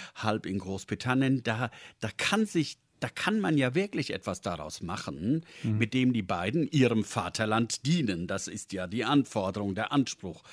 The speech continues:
Speaker 1: an die beiden. Aber dann doch nicht so einfädeln, an allen vorbei. Äh, und, ähm, das zumindest ist ein sehr schlechter Start
Speaker 2: Ja.
Speaker 1: für, für ihr Vorhaben.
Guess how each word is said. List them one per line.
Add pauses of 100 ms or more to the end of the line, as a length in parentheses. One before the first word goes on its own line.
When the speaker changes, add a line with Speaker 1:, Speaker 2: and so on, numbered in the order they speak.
(280)
Speaker 1:
an
die
beiden. (240)
Aber
dann
doch
nicht
so
einfädeln,
an (140)
allen
vorbei. (480)
Äh,
und,
ähm, (240)
das
zumindest
ist
ein
sehr
schlechter
Start
Speaker 2:
Ja.
Speaker 1:
für,
für
ihr
Vorhaben.